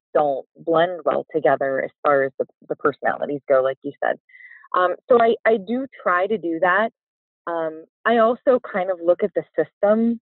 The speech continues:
as well. You know, um, is this person, is this student also a good fit for that hospital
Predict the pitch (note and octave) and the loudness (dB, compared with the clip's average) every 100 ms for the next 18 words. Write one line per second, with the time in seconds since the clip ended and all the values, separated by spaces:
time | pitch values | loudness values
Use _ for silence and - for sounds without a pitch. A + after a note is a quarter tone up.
0 | - F3+ - D#3 D3+ F3+ F#3+ F3 D#3+ D#3 | -10 -10 -2 2 4 4 2 0 2 4
1 | D3 - D3 C#3+ - _ _ - E3+ F3+ | 2 0 -2 -6 -14 _ _ -4 -2 0
2 | E3+ _ F3 E3+ - E3 D#3+ D#3+ _ E3 | -2 _ -2 0 -2 -2 -2 -8 _ -4
3 | D#3+ D#3 _ F3 D#3+ - D3+ D3+ - D#3+ | -2 -4 _ 2 2 0 0 0 2 4
4 | D3+ D3+ D3 D#3+ D3+ _ E3+ - - D3+ | 4 2 4 2 2 _ 0 0 0 2
5 | C#3 C#3 - _ - A#3+ C#4+ - E3 C3+ | 2 0 -4 _ -6 -2 -2 -4 -6 -6